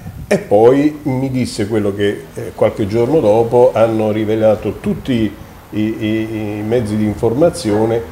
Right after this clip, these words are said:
circa l'eventuale errore che poteva esserci stato nella valutazione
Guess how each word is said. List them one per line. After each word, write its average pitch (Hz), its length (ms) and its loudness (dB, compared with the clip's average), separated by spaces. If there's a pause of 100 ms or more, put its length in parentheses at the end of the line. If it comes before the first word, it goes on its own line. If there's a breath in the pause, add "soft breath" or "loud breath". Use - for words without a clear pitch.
(160)
circa 151 460 2
l'eventuale 123 800 4
errore 120 300 0
che 110 100 -2
poteva 107 320 -2
esserci 120 440 -4
stato 117 420 4
nella 107 220 2
valutazione 110 840 0